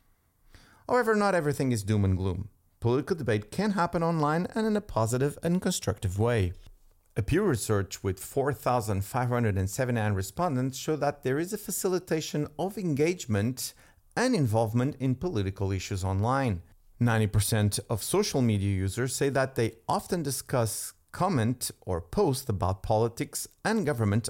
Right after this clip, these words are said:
on digital platforms. Eight in ten of the users think that the digital platforms help get involved in issues that matter to them. A similar number feels like social media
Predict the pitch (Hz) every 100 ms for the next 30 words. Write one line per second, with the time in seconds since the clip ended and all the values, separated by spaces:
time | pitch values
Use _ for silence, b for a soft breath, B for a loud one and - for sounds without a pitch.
0 | - 165 107 87 87 - 117 131 - 95
1 | 90 - - - _ _ _ _ _ _
2 | _ - 104 92 92 113 104 90 87 92
3 | 185 143 120 123 131 131 127 123 110 101
4 | 196 - 190 170 156 - 160 156 - b
5 | b b 165 160 147 156 196 175 107 104
6 | 107 - 170 110 92 127 131 143 - 92
7 | 87 90 95 120 123 98 - - b b
8 | b b b b b b b - - 254
9 | 220 156 143 143 113 107 - 127 123 101
10 | 98 - - 156 - 147 123 117 123